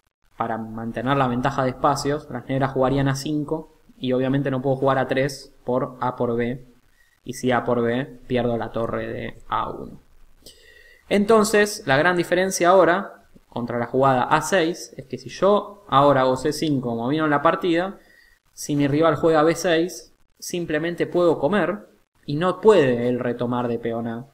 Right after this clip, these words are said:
que ahora ya está en A seis, y contra dama por tenemos la debilidad de la casilla C cinco, que la puedo llegar a aprovechar, en, no inmediatamente, pero luego de terminar el desarrollo puedo jugar caballo A cuatro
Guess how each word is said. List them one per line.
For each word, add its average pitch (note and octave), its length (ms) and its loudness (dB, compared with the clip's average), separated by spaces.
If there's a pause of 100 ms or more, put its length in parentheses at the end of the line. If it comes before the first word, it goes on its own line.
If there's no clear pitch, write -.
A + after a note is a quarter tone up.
(260)
que A2+ 100 -6
ahora A#2+ 180 -2
ya B2 120 -6
está C3 160 -4
en C3 80 -2
A C3 60 -2
seis, D#3+ 420 0
y C3 80 -10
contra D3 360 0
dama E3+ 320 2
por F#3 440 2 (400)
tenemos D3 380 0
la B2 140 0
debilidad B2 460 0
de C3 80 2
la A#2+ 140 -2
casilla B2+ 420 -6
C - 180 -4
cinco, C#3 640 -4 (680)
que C3+ 240 0
la C#3 140 2
puedo C3+ 220 4
llegar C3+ 260 0
a C3+ 40 2
aprovechar, B2+ 640 2
en, A#2 300 -4 (180)
no D3+ 440 0
inmediatamente, E3+ 840 0
pero E3 380 0
luego D#3 340 4
de C3+ 120 2
terminar C#3+ 340 0
el C3+ 60 0
desarrollo C3+ 540 -2
puedo C3+ 200 2
jugar C3+ 460 -2
caballo C3 380 2
A B2+ 80 -2
cuatro C#3 600 0